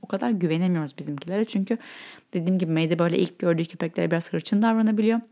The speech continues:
Suflenin sorunuysa obur. Sufle tam bir obur.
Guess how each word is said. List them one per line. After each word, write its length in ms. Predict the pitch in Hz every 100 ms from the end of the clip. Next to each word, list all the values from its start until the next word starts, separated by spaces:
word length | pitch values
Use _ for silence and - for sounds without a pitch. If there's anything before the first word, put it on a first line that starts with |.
| _ _
Suflenin 600 | - - - 190 214 226
sorunuysa 680 | 233 208 185 165 151 - - _ _ -
obur. 500 | 170 147 151 220 - _ _
Sufle 300 | - - -
tam 220 | - 170 151
bir 80 | -
obur. 440 | 151 139 -